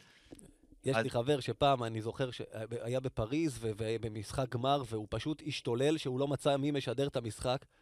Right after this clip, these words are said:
Speaker 1: סיפרו לי חברים שהיו איתו שם שהוא פשוט הלך ולא הפסיק לצעוק, "בגלל זה הם לא ינצחו, אני לא רואה את המשחק", בגלל זה, אנשים מאמינים בזה, אתה יודע.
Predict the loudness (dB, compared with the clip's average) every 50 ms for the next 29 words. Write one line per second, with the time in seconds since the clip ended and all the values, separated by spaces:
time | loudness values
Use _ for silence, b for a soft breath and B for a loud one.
0 | b b b b b b b b b -10 -10 -6 -2 0 2 2 2 2 2 2
1 | 2 0 0 0 -2 -2 -2 -4 -4 -6 -6 -6 -6 -6 -6 -6 -8 -8 -8 -8
2 | -6 -4 -2 0 0 0 0 -2 -4 -4 -2 -2 -2 -2 -2 -4 -6 -6 -6 -6
3 | -4 -4 -4 -4 -2 -4 -4 -2 0 0 0 2 2 4 4 4 2 0 -2 -2
4 | -2 -4 -4 -4 -2 -2 0 0 -2 0 0 0 0 0 0 0 -2 -4 -4 -2
5 | 0 0 0 0 -2 -2 -2 -2 -2 -4 -6 -6 -6 -6 -4 -2 0 0 0 0
6 | 0 0 0 0 0 -2 -2 -4 -4 -4 -4 -2 -2 -2 -2